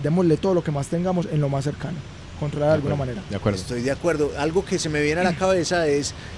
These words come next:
Speaker 3: que, eh, yo había escuchado que la planta de cannabis absorbe cadmio del suelo y que suelos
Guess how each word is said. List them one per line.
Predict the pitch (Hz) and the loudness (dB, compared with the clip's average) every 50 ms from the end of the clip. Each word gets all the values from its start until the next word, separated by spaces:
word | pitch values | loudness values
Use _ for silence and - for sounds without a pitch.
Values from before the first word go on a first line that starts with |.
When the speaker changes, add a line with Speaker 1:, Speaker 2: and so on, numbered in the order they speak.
| - - - - | -14 -8 -2 2
Speaker 3:
que, | 180 175 180 175 156 - - - - - - - | 2 2 2 2 -2 -6 -12 -12 -12 -12 -8 -4
eh, | 143 143 143 139 135 131 | -2 0 0 0 0 0
yo | 127 147 | 2 2
había | 147 160 170 175 | 4 4 4 4
escuchado | 170 - - 196 175 - - 202 170 165 151 151 160 165 - - - - - | 4 0 -2 -4 -2 -2 0 0 2 4 4 4 4 2 0 -6 -12 -8 -2
que | 156 151 147 139 | 0 2 2 2
la | 135 135 131 127 127 127 123 120 120 - - - - | 2 0 0 0 -2 -2 -2 -4 -4 -6 -10 -8 -4
planta | 147 151 156 147 185 185 | -4 -2 0 2 2 2
de | 185 | 2
cannabis | 175 185 185 185 185 180 175 180 190 170 - - | 2 0 -2 0 0 2 2 2 0 -2 -2 -4
absorbe | 139 135 117 - - 147 135 123 131 156 - - - | -4 -4 -2 -2 -2 -2 0 -2 -4 -6 -6 -8 -6
cadmio | - 196 175 151 151 156 160 156 | -4 -4 -4 -2 -2 0 0 2
del | 139 123 113 107 | 2 0 0 0
suelo | - - 196 170 113 101 92 - - - - - - - - - - | 0 2 2 2 2 0 -4 -8 -10 -12 -12 -10 -8 -8 -8 -4 -2
y | 190 196 | -2 -2
que | - - 185 170 | 0 0 -2 -2
suelos | - - 190 208 208 208 202 185 - | 0 0 0 0 2 2 2 0 -2